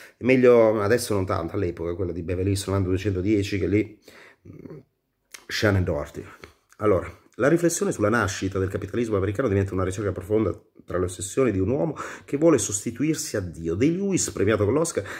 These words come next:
si medesima nel personaggio senza temere di diventare un re Lear grottesco. Anderson sfoggia una grande tecnica, muove la macchina da presa magistralmente, usando i primissimi piani per incorniciare quello che accade sullo sfondo. Come nell'epica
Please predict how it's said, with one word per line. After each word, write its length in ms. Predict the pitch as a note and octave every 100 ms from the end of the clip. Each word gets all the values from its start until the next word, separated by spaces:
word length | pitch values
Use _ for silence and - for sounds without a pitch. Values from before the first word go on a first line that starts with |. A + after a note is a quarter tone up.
| -
si 240 | - - F#3
medesima 380 | F3 G#2 F#2+ G3
nel 160 | A#2+
personaggio 560 | A#2+ C#3 - F3 F3 A2+
senza 540 | G#2 D#3 C#3+ - A2+ G2+ - _ -
temere 400 | C#3 D#3 E3+ C#3
di 100 | G#2+
diventare 800 | A#2 C3+ C3 F2+ F2+ G2 - -
un 140 | G#2+
re 360 | G#2 C3+ D3 -
Lear 360 | A2 A2 G2 F#2+
grottesco. 720 | F#2+ G#2 - - - - -
Anderson 320 | B2+ A2 F#2+
sfoggia 400 | E2 - A#2+ F#2+
una 140 | D#2+ E2
grande 260 | E2+ F#2+
tecnica, 480 | C3+ F3 G2 D#2 D#2 - - -
muove 140 | D#2
la 80 | D#2+
macchina 220 | E2 F2+
da 80 | E2
presa 260 | - F2+ F2
magistralmente, 920 | E2+ F2 G2 D3+ F3+ F#3+ B2+ E2 C#3
usando 200 | E3 C#3+
i 40 |
primissimi 380 | G#2+ A2+ C3 A#2+
piani 200 | A#2+ A#2+
per 120 | F2
incorniciare 480 | E2 - F#2+ F#2 A2+
quello 140 | G2 F2
che 120 | A#2+
accade 260 | - E2+
sullo 200 | E2+ F#2 F#2
sfondo. 720 | - - - C#2 A#1 - - _ _ _ - - - - _ _ _ _ _
Come 240 | - C3
nell'epica 960 | D3 D3+ G2 F2 - G2+ - G2+ G#2+ -